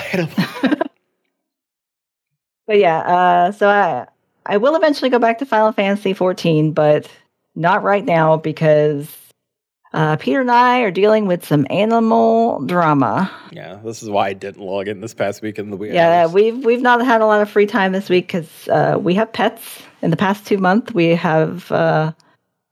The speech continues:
Speaker 2: adopted both a dog and a cat. We have adopted, not rescued.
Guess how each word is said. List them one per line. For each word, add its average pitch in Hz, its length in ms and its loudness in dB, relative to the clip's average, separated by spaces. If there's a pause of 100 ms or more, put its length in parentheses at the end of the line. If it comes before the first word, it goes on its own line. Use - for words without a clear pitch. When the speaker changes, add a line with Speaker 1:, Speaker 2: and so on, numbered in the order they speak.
(140)
Speaker 2:
adopted 160 480 -2
both 160 220 0
a 170 80 0
dog 156 480 0
and - 200 2
a 175 60 4
cat. 147 440 -2 (280)
We 151 80 0
have 147 100 0
adopted, 175 600 2
not 160 180 2
rescued. 151 560 0